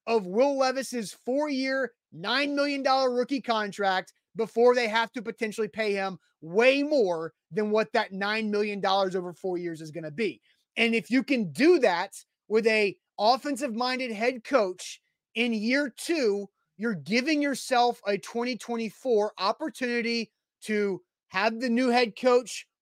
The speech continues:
learn on the job, adapt to each other, go through some growing pains, but set and establish a legitimate foundation to then have twenty twenty-five,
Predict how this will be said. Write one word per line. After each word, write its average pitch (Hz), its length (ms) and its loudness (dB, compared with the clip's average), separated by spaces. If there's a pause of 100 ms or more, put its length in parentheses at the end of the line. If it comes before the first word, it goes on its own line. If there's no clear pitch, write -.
learn 208 300 0
on 247 100 -2
the 247 80 0
job, 226 420 2
adapt 214 440 2
to 233 100 -10
each 226 220 -6
other, 220 320 2 (260)
go 208 160 4
through 247 220 -4
some 233 220 -4
growing 226 320 2
pains, 226 420 -2 (200)
but 240 220 4
set - 440 0
and 233 100 0
establish 233 600 -2
a 247 40 -4
legitimate 214 560 -2
foundation 233 800 -2 (380)
to 262 220 2
then 247 320 2
have 233 340 0
twenty 247 340 -4
twenty-five, 220 840 -2